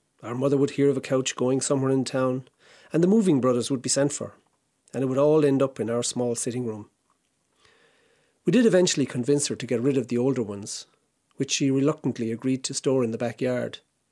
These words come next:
"Sure, the dog'll sleep in it," she'd say. As more people of the town upgraded to three-piece suites, so did we,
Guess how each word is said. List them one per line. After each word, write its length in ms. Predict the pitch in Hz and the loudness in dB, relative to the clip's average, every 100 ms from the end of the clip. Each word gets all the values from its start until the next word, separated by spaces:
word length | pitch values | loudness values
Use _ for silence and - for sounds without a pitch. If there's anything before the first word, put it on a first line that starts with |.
| _ _ _ _ - | _ _ _ _ -8
"Sure, 140 | - | -4
the 80 | 143 | 0
dog'll 320 | 190 214 208 | 2 4 2
sleep 300 | 151 156 143 | 2 0 0
in 80 | 120 | -2
it," 160 | 107 - | -4 -8
she'd 200 | - - | -10 -10
say. 220 | 110 107 _ _ _ _ _ _ _ _ _ | -10 -12 _ _ _ _ _ _ _ _ _
As 120 | 135 | -2
more 220 | 139 156 170 | 2 4 4
people 300 | 165 160 156 | 0 2 0
of 80 | |
the 60 | 139 | 0
town 300 | 139 156 160 | 0 2 4
upgraded 500 | 151 - 156 156 151 | 2 2 2 2 0
to 100 | - | -6
three-piece 480 | - - 156 151 151 | -4 -2 0 0 0
suites, 500 | - 151 156 - - - _ _ | 0 0 0 -6 -8 -14 _ _
so 300 | - - 139 | -6 -2 0
did 160 | 135 131 | 0 0
we, 300 | 160 160 | 0 0